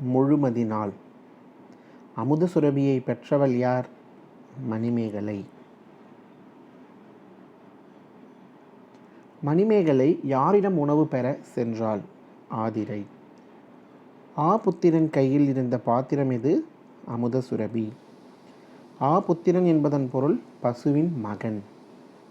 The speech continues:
சிறைக்கோட்டம் அறக்கோட்டமாக மாற வேண்டும் என மன்னரிடம் கேட்டுக்கொண்டவர்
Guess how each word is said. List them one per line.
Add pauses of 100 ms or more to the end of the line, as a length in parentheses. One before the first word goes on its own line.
(800)
சிறைக்கோட்டம் (120)
அறக்கோட்டமாக
மாற
வேண்டும்
என (100)
மன்னரிடம்
கேட்டுக்கொண்டவர்